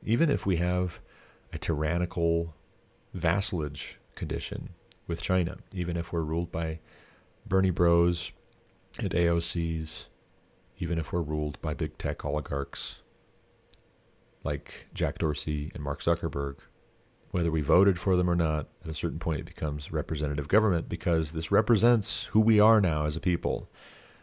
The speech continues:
Feckless, weak, manipulated, lied to, marginalized,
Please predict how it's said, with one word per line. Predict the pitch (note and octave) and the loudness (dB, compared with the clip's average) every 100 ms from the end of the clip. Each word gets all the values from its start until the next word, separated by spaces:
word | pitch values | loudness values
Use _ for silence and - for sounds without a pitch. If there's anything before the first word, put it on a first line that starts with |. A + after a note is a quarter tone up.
| _ _ _ _ _ | _ _ _ _ _
Feckless, | - F#2+ - F#2 - - - - | -2 0 2 0 0 -8 -12 -8
weak, | E2+ D#2+ - - - - | -4 -4 -6 -16 -14 -6
manipulated, | D#2+ D2 D#2+ D#2 D2+ D2 - - | -4 -4 -4 -4 -4 -6 -10 -4
lied | D2+ C#2+ | -2 -2
to, | - D2 C#2+ - _ _ _ - | -4 -4 -4 -10 _ _ _ -4
marginalized, | D#2 - D2 C#2 C2+ - - | -4 -2 -4 -2 -4 -8 -16